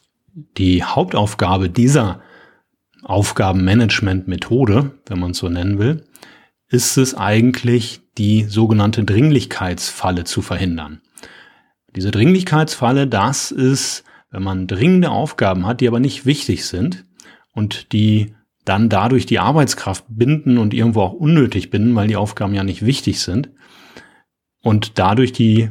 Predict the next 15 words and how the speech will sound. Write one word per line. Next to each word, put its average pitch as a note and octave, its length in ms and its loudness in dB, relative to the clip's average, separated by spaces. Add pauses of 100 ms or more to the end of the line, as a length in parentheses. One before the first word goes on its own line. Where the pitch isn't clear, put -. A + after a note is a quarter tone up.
(160)
Produktivität G2+ 1120 -2 (120)
und G2+ 80 -6
die G2 120 -2
Effizienz F2+ 840 -4 (240)
einfach F2+ 280 -6
behindern. F2+ 580 2 (520)
Und F#2+ 140 -4
das G#2+ 140 -2
ist D3 80 -2
bei A#2 160 -2
ganz A#2+ 240 0
vielen F3 400 4
Aufgaben F#2 580 -4
so, A2+ 200 -4
dass B2 300 -4